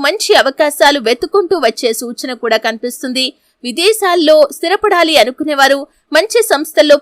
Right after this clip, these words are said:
ప్రవేశం లభించి ఉన్నత చదువులు చదువుకోవాలి అనుకునే వారికి కూడా ఈ సమయం చాలా అనుకూలంగా ఉందనే చెప్పుకోవాలి. అలాగే ఈ యొక్క కుంభరాశి వ్యక్తులు ఎవరైతే వివాహితులు ఉన్నారో, గొడవల కారణంగా చాలా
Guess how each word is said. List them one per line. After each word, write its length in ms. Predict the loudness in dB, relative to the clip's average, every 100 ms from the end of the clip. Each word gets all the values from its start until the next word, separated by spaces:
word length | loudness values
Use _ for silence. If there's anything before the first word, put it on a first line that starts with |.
| 4
ప్రవేశం 460 | 2 0 -2 0 0
లభించి 400 | 0 -2 0 0 0 _ _ -6
ఉన్నత 240 | -2 2 0 2
చదువులు 320 | 0 0 -4 -2
చదువుకోవాలి 640 | -4 -2 0 4 4 4 0 0
అనుకునే 320 | -2 -2 -4 0
వారికి 240 | 0 -2 -4
కూడా 180 | 2 2 2 _ _ 0
ఈ 40 | 0
సమయం 300 | 2 0 -2 0 2
చాలా 260 | 2 4 2
అనుకూలంగా 520 | 2 0 0 0 0 0
ఉందనే 280 | 0 -4 -4 -6
చెప్పుకోవాలి. 540 | -8 -10 0 2 2 -2 _ _ 0
అలాగే 260 | 2 0 -2 0
ఈ 40 | -2
యొక్క 160 | 0 -4
కుంభరాశి 480 | -4 -2 0 -2 -4
వ్యక్తులు 300 | -6 -2 -4 -2 -2
ఎవరైతే 340 | -2 -4 -4 -4 -4
వివాహితులు 540 | 0 -2 -2 -8 -6 -2
ఉన్నారో, 280 | -2 4 4 2 _ _ 2
గొడవల 320 | 4 4 0 2
కారణంగా 420 | 2 2 -2 0 0 2
చాలా 280 | 0 0